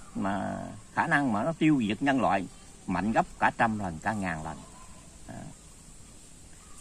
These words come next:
Như vậy thì bây giờ mình thấy nó cũng phát xuất ở tại Trung Quốc, thì mình nói ở Trung Quốc thôi, chứ mình không dám nói là nó,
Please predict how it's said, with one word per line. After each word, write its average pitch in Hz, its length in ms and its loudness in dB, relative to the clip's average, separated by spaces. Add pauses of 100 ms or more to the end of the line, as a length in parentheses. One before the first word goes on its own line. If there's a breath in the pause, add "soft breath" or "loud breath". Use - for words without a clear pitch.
(140)
Như 156 240 6
vậy 117 200 6
thì 117 340 4 (360)
bây 131 160 2
giờ 120 140 8
mình 117 460 2
thấy 180 140 4
nó 196 100 4
cũng 190 360 2 (180)
phát 214 180 8
xuất 262 140 -4
ở - 100 4
tại 117 200 6
Trung 160 180 0
Quốc, 220 200 2
thì 127 120 0
mình 123 180 4
nói 175 160 2
ở 185 120 4
Trung 175 220 -2
Quốc 214 180 4
thôi, 165 180 2
chứ 175 100 -2
mình 127 180 -2
không 127 160 -4
dám 220 180 -4
nói 214 180 -4
là 135 120 -6
nó, 135 120 -6